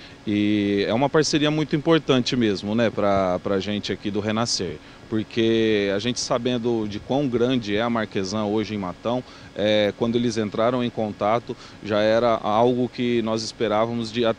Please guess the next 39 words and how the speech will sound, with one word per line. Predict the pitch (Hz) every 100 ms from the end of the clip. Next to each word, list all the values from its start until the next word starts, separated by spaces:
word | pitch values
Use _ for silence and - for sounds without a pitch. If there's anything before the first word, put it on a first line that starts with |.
| -
chegar | - 127 113 120
até | 127 113 98
eles, | 95 85 85 82
né? | 101 - -
Mas | 110 113 120 -
foi | 120
diferente. | 117 - 127 110 98 -
Eles | 104
souberam | - 117 107 120 139
do | 131
projeto, | 110 110 101 113 120 -
souberam | - 98 101 127 139
da, | 127 123 113 104 - -
de | 107
como | - 120
o |
projeto | 117 113 107 107 107
vinha | 110
funcionando | 104 107 - 107 98 107 123 120 - -
e | 110
fizeram | 117 110 110 113
essa | - 120
parte | - 107 113 110
de | 113 117 113 101
vir | 98 117
até | 123 120
aqui | 110 117
conhecer. | - 117 120 - 98 - - - -
Então, | 95 120 120
em | 120
contato | 117 107 110 -
com | 110
a |
assistente | - 101 104 98
social | - 98 - 95
de | 95
lá, | 98
a | 92
Marcela, | 90 85 - 117 127 123